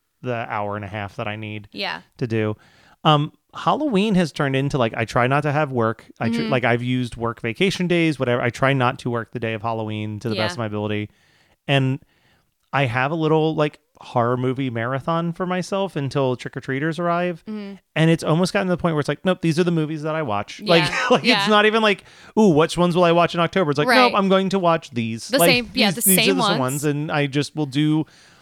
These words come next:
Speaker 1: there's a comfort in doing the exact same thing on a
Speaker 2: Hundred percent.
Speaker 1: specific day every year.
Speaker 2: What, what are your movies that you watch?
Speaker 1: So I weirdly will watch Hallow-, the original Halloween earlier in the month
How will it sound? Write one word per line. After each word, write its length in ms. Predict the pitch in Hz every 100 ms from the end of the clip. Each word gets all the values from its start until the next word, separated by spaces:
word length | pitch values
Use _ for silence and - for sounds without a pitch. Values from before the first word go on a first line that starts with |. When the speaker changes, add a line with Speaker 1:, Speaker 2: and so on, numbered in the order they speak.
| _ _ _
Speaker 1:
there's 260 | - 165 165
a 60 | 196
comfort 380 | - 190 220
in 120 | 196 175
doing 280 | 160 151
the 100 | 147
exact 360 | 127 123 107 -
same 100 | - -
thing 160 | - 151
on 80 | -
a 20 |
Speaker 2:
Hundred 200 | 135 147
percent. 280 | 220 220 170
Speaker 1:
specific 340 | - 147 131
day 300 | 120 120 120
every 300 | 139 143 143 -
year. 220 | - 202
Speaker 2:
What, 260 | 220 240 -
what 160 | 220
are 60 | 220
your 160 | 254
movies 460 | 240 208 220 190 -
that 80 | -
you 100 | 175
watch? 380 | 101 - - - _ _ _ _ _ -
Speaker 1:
So 200 | - 165
I 80 |
weirdly 560 | 151 156 185 185 233 220
will 240 | 175 170
watch 240 | 156 151 -
Hallow-, 500 | - 135 131 123 131 -
the 220 | 127 127
original 420 | 107 117 127 143
Halloween 540 | 131 143 135 147 147 143 _ -
earlier 500 | 123 127 147 165 165
in 160 | 170
the 80 | 175
month 400 | 170 185 190 -